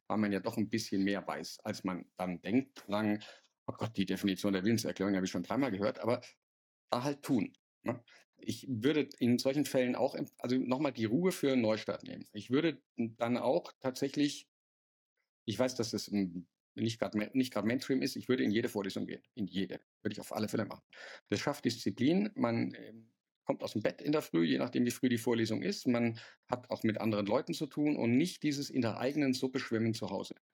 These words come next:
Ich glaube, dass das wirklich quälend ist, wenn man nämlich, weil man jeden Tag dieses Gefühl hat: "Oh Gott, ich müsste es eigentlich schon können", und dann vor so einem Buch sitzt und sagt: "So, ich fange jetzt noch mal neu an."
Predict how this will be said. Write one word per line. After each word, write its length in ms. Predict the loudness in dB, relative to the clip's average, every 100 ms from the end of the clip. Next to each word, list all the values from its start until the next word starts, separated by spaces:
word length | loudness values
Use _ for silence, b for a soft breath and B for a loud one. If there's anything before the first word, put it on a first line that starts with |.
| b b b
Ich 200 | -10 -4
glaube, 180 | 0 0
dass 200 | 0 -2
das 360 | 0 0 -2 -6
wirklich 400 | -2 -2 0 -4
quälend 420 | -2 0 2 0 -2
ist, 200 | -4 0
wenn 80 | 2
man 100 | 2
nämlich, 280 | 2 0 -2
weil 120 | 0
man 140 | 2 2
jeden 240 | 2 2
Tag 240 | 0 -4 -4
dieses 240 | -6 -4
Gefühl 300 | -4 0 0
hat: 180 | 0 -4
"Oh 60 | -2
Gott, 240 | -2 -2
ich 100 | 2
müsste 200 | 2 2
es 60 | -2
eigentlich 320 | -2 -2 -2
schon 200 | -4 -2
können", 400 | -2 0 0 -2 B B
und 160 | -2 2
dann 140 | 2
vor 100 | 0
so 100 | 0
einem 200 | 2 2
Buch 180 | 0 -2
sitzt 340 | 0 0 0 0
und 140 | 0
sagt: 260 | 0 -2 0
"So, 220 | 0 0
ich 180 | -2 -4
fange 140 | -2
jetzt 120 | -2
noch 80 | -4
mal 100 | -4
neu 160 | -4 -4
an." 260 | -2 -2